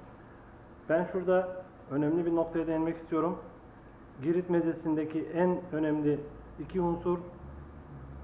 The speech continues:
peynirlerimizin keçi ve koyun peyniri olması arkadaşlar.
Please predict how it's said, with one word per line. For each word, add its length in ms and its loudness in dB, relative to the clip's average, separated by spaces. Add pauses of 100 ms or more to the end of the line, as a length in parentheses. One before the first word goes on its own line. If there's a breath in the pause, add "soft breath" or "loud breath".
(500)
peynirlerimizin 840 4 (600)
keçi 360 0
ve 200 4 (180)
koyun 260 6
peyniri 340 4
olması 340 0
arkadaşlar. 540 -2